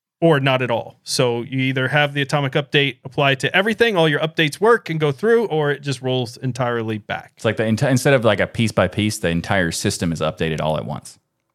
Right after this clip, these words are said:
Speaker 1: Yep. It's predictable because the operating system doesn't change. Its behavior is predictable across all different types of devices.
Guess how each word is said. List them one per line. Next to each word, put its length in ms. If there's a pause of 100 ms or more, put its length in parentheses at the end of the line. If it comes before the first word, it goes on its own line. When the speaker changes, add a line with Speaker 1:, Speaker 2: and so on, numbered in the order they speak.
(180)
Speaker 1:
Yep. 220 (640)
It's 140
predictable 640
because 380
the 100
operating 400
system 320
doesn't 260
change. 400
Its 120
behavior 460
is 120
predictable 560
across 320
all 180
different 300
types 260
of 60
devices. 720